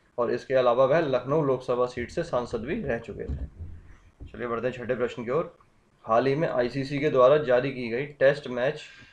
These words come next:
ऑलराउंडर की सूची में प्रथम स्थान पर कौन सा खिलाड़ी है? ऑप्शन ए है विराट कोहली, बी है बेन स्टोक्स, सी है जेसन होल्डर और डी है स्टीव स्मिथ।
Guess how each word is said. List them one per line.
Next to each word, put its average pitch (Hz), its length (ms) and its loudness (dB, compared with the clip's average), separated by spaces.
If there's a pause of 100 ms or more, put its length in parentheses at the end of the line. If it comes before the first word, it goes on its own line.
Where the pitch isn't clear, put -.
(100)
ऑलराउंडर 131 540 4
की 185 220 -8
सूची 135 420 -6
में 107 220 -8
प्रथम 147 300 -2
स्थान 127 340 -2
पर 147 120 2
कौन 131 220 -2
सा 139 100 -2
खिलाड़ी 123 380 0
है? 135 320 -12 (580)
ऑप्शन 113 260 -4
ए 123 40 0
है 131 140 0
विराट 113 320 0
कोहली, 147 340 -4 (200)
बी 117 140 -6
है 127 120 0
बेन 120 260 -2
स्टोक्स, 143 360 -2
सी - 380 -12
है 131 100 -2
जेसन 117 300 -4
होल्डर 131 500 0 (260)
और 123 120 0
डी 117 140 -4
है 160 200 2
स्टीव 151 600 -6
स्मिथ। - 220 -12